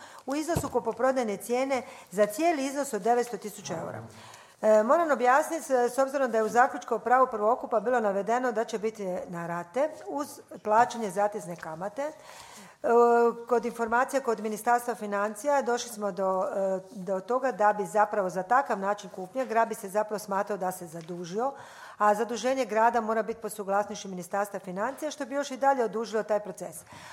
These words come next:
A što se tiče same kupnje na rate, e, cijeli iznos bi morao biti prijavljen u proračunu, tako da mislim da je povoljnije, odnosno da je ispravnije pravno, e, i jedino moguće sada da se kupi u cijelosti. Znači, bez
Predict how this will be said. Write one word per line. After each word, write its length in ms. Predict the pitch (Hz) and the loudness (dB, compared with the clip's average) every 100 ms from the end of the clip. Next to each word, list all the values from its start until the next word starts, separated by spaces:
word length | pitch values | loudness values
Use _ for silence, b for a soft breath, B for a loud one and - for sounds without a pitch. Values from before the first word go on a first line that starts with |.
| B B | B B
A 180 | 214 220 | 2 2
što 120 | 220 | 0
se 120 | 254 | -6
tiče 240 | 330 349 359 | -6 -6 -2
same 280 | 359 349 339 | 0 0 0
kupnje 320 | 330 339 294 226 | -2 -2 0 0
na 160 | 202 | 0
rate, 320 | 190 196 202 | 0 0 2
e, 440 | 320 302 311 240 233 | 4 6 4 0 -2
cijeli 280 | 226 320 302 | 2 2 2
iznos 240 | 285 285 220 | -2 -4 -4
bi 100 | 226 | 0
morao 240 | 240 240 | 2 2
biti 180 | 214 220 | -2 -4
prijavljen 380 | 220 220 202 185 | 0 0 0 -4
u 40 | |
proračunu, 500 | 196 302 320 311 269 | -2 2 2 0 -4
tako 320 | - 262 262 | 2 2 4
da 160 | 220 208 | 2 2
mislim 320 | 226 - 240 | 2 -6 -6
da 80 | 202 | -4
je 100 | 196 | -6
povoljnije, 720 | 196 190 196 233 269 262 220 - | -4 -4 0 0 0 -2 -2 -2
odnosno 460 | 220 208 190 196 | -2 -2 -4 -8
da 140 | 175 180 | -6 -6
je 80 | 180 | -8
ispravnije 640 | - - 190 196 233 277 | -8 -6 -4 -4 -4 -4
pravno, 460 | 277 175 165 175 240 B B B B - | -4 -8 -8 -8 -10 B B B B -4
e, 220 | 226 240 - | 0 0 -2
i 320 | 247 220 202 | -6 -6 -2
jedino 300 | 208 220 196 | -2 -2 -4
moguće 400 | 190 226 220 196 | -2 -2 -4 -10
sada 340 | 180 214 220 | -4 -4 -2
da 180 | 214 214 | 0 0
se 220 | 214 214 | 0 -6
kupi 360 | 208 208 190 202 | -6 -10 -8 -8
u 160 | - 185 | -8 -12
cijelosti. 520 | - 175 165 165 - - _ | -12 -12 -12 -18 -20 -20 _
Znači, 280 | 190 180 185 | -12 -12 -10
bez 340 | 170 202 185 | -4 -4 -6